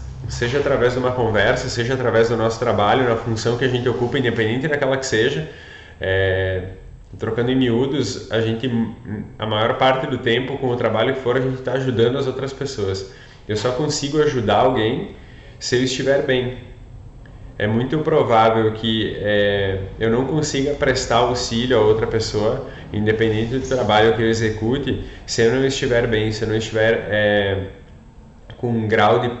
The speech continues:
plenitude, de satisfação, de contentamento com aquilo que eu esteja fazendo. Então eu preciso desenvolver esse olhar, é, interno, olhar pra mim, olhar pras minhas coisas, pras minhas situações,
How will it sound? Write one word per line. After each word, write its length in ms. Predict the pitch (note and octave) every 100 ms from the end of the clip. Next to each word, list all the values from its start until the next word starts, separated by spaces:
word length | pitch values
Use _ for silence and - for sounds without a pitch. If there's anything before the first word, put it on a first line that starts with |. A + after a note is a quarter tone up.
| - -
plenitude, 800 | - A2+ A2+ A2+ G#2+ A2 A2 A2+
de 100 | G#2+
satisfação, 560 | G#2+ G#2+ - A2 - A2+
de 80 |
contentamento 680 | A#2 A2+ A2 A2+ A2 G#2+ G2+
com 100 | A2
aquilo 300 | G#2+ G#2+ G#2+
que 60 | A2
eu 60 |
esteja 280 | A2 A2 A2
fazendo. 480 | G#2+ A#2+ A2+ G#2 G2 G2 - - -
Então 220 | - G2+ A#2
eu 80 |
preciso 560 | A#2+ C3+ B2+ C3+ C#3+ F3+
desenvolver 600 | E3 C3 A#2 B2 A#2+ A2+
esse 200 | A#2+ -
olhar, 680 | B2+ A2 G#2 G#2 G#2 - - -
é, 380 | - G2 G2 F#2+
interno, 680 | A#2 A2+ G#2+ G2+ G#2 A#2+ C3+
olhar 360 | C3 A2 G#2+ G#2+
pra 160 | A#2+
mim, 280 | A2 G#2 A2+
olhar 340 | B2+ A#2 G#2+ A2
pras 300 | G#2+ A2 G2
minhas 460 | G#2+ B2 C3+ A2+
coisas, 380 | - G#2+ A2 A2
pras 280 | - A2 G2+
minhas 260 | G#2 A#2+
situações, 800 | B2 B2 A#2 A2 G2+ A2 C3 -